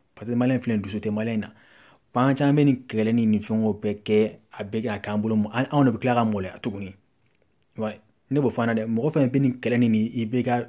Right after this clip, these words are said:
dɔgɔya ni fɛnw, a bɛɛ bɛ tila ka maloya. Parce que maliyɛn ka mɔgɔw la maloya kɔni, ee, yɔrɔnin kelen don, direct.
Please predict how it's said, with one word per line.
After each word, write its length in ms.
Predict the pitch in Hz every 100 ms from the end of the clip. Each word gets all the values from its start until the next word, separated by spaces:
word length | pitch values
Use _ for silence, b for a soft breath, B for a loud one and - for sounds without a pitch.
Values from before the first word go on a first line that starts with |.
| -
dɔgɔya 320 | 120 117 120
ni 80 | 113
fɛnw, 240 | 110 113
a 40 | 113
bɛɛ 100 | 120
bɛ 40 |
tila 100 | 123
ka 80 | 117
maloya. 260 | 107 92 - B B B B B _
Parce 200 | 120 -
que 80 | 139
maliyɛn 240 | 143 165 156
ka 60 | 139
mɔgɔw 300 | 113 120 120
la 100 | 113
maloya 400 | 101 95 104 104
kɔni, 280 | 95 95 - _ _ -
ee, 300 | 147 123 113
yɔrɔnin 280 | 123 131 127
kelen 160 | 135 117
don, 140 | 98 - 170 - 131 123
direct. 400 | 165 185 180 -